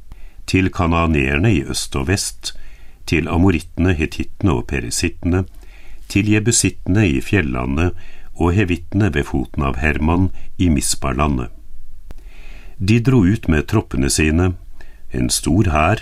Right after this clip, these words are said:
tallrik som sand på havets bredd, og med en stor mengde hester og vogner. Alle disse kongene dro i følge til Merom-elven og slo felles leir der for å gå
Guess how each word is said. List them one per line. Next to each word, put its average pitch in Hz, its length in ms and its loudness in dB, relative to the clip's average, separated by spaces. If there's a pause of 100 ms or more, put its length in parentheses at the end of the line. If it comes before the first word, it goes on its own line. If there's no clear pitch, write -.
(400)
tallrik 95 560 2
som 101 240 2
sand 90 460 2
på 95 100 -2
havets 80 480 0
bredd, 90 400 -2 (560)
og 110 140 6
med 98 100 4
en 104 100 2
stor 101 540 2
mengde 101 320 4
hester - 460 0
og 73 80 0
vogner. 58 480 -2 (1200)
Alle 107 300 4
disse 107 260 2
kongene 78 480 2
dro 67 240 0
i 76 80 2
følge 78 380 0 (100)
til 71 160 0
Merom-elven 71 920 2
og 95 180 0
slo 78 240 2
felles 78 480 0
leir 82 400 2
der 85 300 0 (420)
for 107 240 0
å 85 80 -2
gå 71 140 2